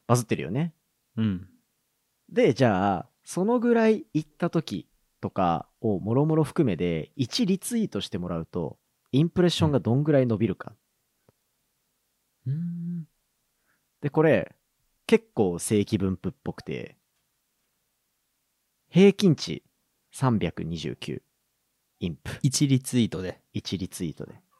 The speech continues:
Speaker 2: へー。
Speaker 1: で、中央値で三百二十三。
Speaker 2: うんうん。
Speaker 1: だからまあ平均と中央値が合ってるから、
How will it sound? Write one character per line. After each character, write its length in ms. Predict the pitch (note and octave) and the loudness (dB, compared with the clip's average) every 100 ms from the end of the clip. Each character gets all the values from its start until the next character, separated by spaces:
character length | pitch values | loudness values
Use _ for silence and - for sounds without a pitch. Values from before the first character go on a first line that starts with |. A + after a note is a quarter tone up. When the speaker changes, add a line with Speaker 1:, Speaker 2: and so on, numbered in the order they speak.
| _ _ _ _ | _ _ _ _
Speaker 2:
へ 720 | G#2+ G#2+ A2+ A#2 A2+ A2+ A2 G#2 | -4 0 2 2 2 2 0 2
ー。 20 | |
Speaker 1:
で、 120 | C#3 | 0
中 300 | - F#3 G3 | 4 4 6
央 100 | G#3 | 6
値 140 | - C#3+ | 4 2
で 100 | D3+ | 4
三 220 | C#3+ B2+ | 4 4
百 180 | G2 F2+ | 2 0
二 160 | E2+ | -2
十 140 | D#2 C2+ | -2 -6
三。 240 | A1+ - _ _ _ _ _ _ _ _ _ _ _ _ - | -8 -10 _ _ _ _ _ _ _ _ _ _ _ _ -6
Speaker 2:
う 60 | G#2+ | -4
ん 180 | F#2 - | -4 -8
う 40 | |
ん。 180 | F#2+ E2+ - _ _ _ _ | -10 -10 -14 _ _ _ _
Speaker 1:
だ 80 | - | -4
か 40 | G2+ | 0
ら 60 | |
ま 80 | G2 | 2
あ 40 | |
平 200 | G#2 C3 | 4 4
均 260 | A#2+ C3 A#2+ | 2 -2 -2
と 140 | - | -2
中 220 | A2 A#2+ A2 | -2 0 0
央 100 | G#2+ | -2
値 140 | - | -6
が 100 | - | -10
合 40 | |
っ 60 | E2+ | -10
て 140 | - | -12
る 60 | - | -12
か 100 | - | -12
ら、 320 | C2+ C#2 - | -10 -10 -12